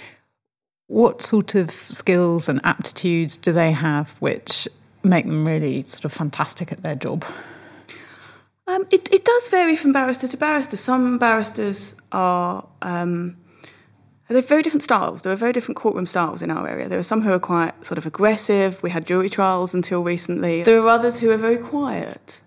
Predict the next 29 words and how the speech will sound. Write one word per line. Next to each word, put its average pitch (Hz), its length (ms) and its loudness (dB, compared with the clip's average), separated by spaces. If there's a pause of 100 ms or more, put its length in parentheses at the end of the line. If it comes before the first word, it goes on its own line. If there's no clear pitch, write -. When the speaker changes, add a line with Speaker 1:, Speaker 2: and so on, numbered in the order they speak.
Speaker 2:
who 190 240 -10
talk - 280 -8
very 247 200 -4
gently 254 540 0
through 165 420 -4 (100)
the 175 80 -6
case 170 400 0
law 156 280 0
and 156 200 -4
the, 160 120 -10 (100)
the 175 60 -8
points 175 280 -2
they're 170 140 -6
trying 165 240 -6
to - 80 -8
make, 180 340 -6
both 233 400 4
of 175 100 2
which - 220 0
are - 80 -4
extremely 175 380 -4
effective. - 580 -10 (720)
In 226 160 2
terms 254 380 4
of 196 140 0
skill - 640 -2
set, 147 440 -4
it 175 160 -2
is, 165 500 -2